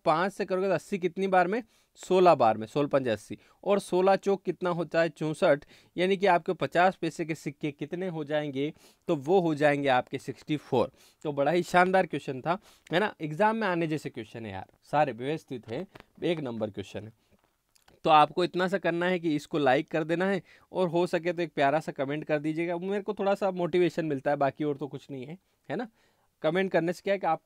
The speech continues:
मेरे को लगता है कि हाँ, मेरे दोस्त हैं कुछ ऐसे जिनको ज़रूरत है कि हाँ सर ऐसा पढ़ाओ तो ठीक रहेगा, तो मुझे पता चलना चाहिए कि हाँ, किसी को लग रहा है कि हाँ ठीक है, है ना। चलो,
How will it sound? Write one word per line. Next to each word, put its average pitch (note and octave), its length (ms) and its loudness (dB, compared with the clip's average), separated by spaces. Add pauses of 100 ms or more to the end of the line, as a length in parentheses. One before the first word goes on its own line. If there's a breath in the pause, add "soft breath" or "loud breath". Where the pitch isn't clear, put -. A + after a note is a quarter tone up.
मेरे E3 200 -4
को F#3 60 -4
लगता E3 280 -2
है D#3+ 100 -2
कि D#3 60 -6
हाँ, D#3+ 180 -4
मेरे D#3 180 -6
दोस्त D3 340 -4
हैं D3+ 240 -4
कुछ E3 180 -6
ऐसे D3 240 -6
जिनको D3 340 -6
ज़रूरत C3 340 0
है C#3+ 80 -6
कि C3+ 80 -10
हाँ C#3 200 -6
सर C3 220 -2 (340 soft breath)
ऐसा D3+ 260 2
पढ़ाओ C3 320 0
तो C3 300 -8 (180)
ठीक C3 200 -4
रहेगा, G#2 380 -6 (440 soft breath)
तो F3+ 60 0
मुझे F#3 260 0
पता D3+ 240 -4
चलना C#3+ 240 -2
चाहिए C3+ 160 -6
कि C#3 60 -8
हाँ, D3 180 -8 (300)
किसी D3+ 200 -8
को D3+ 60 -4
लग B2+ 200 -2
रहा C#3 120 2
है C3+ 60 2
कि A#2+ 60 -8
हाँ A#2 140 -4
ठीक G#2 320 -8
है, G#2 60 -12
है G#2+ 60 -10
ना। F3+ 140 -4
चलो, - 280 -2